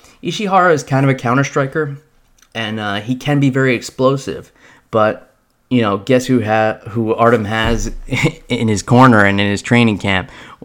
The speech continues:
Um, you know, one of the best explosive counter strikers in the game, uh, lightweight and featherweight champion Conor McGregor, who actually was in attendance. Uh,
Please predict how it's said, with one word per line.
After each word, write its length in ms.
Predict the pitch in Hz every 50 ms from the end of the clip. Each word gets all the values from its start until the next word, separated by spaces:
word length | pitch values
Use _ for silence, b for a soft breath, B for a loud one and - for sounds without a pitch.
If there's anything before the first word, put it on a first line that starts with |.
| - -
Um, 340 | 92 92 90 87 87 - - -
you 120 | 95 104
know, 100 | 98 87
one 200 | 90 104 110 110
of 60 | 104
the 80 | 101 101
best 460 | 90 110 101 98 - - - - - _
explosive 520 | - - - - - 120 113 101 - 98 -
counter 260 | - - 117 107 98
strikers 380 | - - 104 95 - 95 90 92
in 80 | 90
the 60 | 87
game, 460 | 87 85 - 113 110 110 104 95 87 B B B B B B B -
uh, 340 | 90 95 92 90 90 - - -
lightweight 480 | 101 107 107 107 104 101 92 98 98 95
and 100 | 87 87
featherweight 360 | - 110 104 98 90 85 82
champion 640 | - - 101 101 82 98 90 87 85 85 85 - b b b b b b b _ _ _
Conor 340 | _ - 196 190 87 82 -
McGregor, 420 | - - 95 104 98 92 92 85 82
who 300 | - 107 104 98 92 -
actually 320 | 92 104 - - 120 104
was 300 | 95 98 101 107 104 98
in 160 | 104 98 92
attendance. 720 | 87 87 - - 95 92 92 95 95 101 95 - - b b b b b b b b _ -
Uh, 380 | - 85 82 80 82 80 80